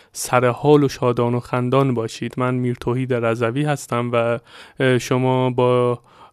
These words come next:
اه، یکی دیگه از پادکست های پویانما دات کام طرفید.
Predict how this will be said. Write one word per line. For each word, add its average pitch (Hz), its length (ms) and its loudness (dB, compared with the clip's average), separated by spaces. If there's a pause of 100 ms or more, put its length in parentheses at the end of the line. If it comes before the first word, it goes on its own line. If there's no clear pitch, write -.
اه، 127 80 -2 (360)
یکی 131 320 -4
دیگه 131 360 -2
از 147 220 -2
پادکست 127 560 -4
های 135 280 0
پویانما 120 640 -4
دات 120 260 -4
کام 127 340 -4
طرفید. 123 640 -2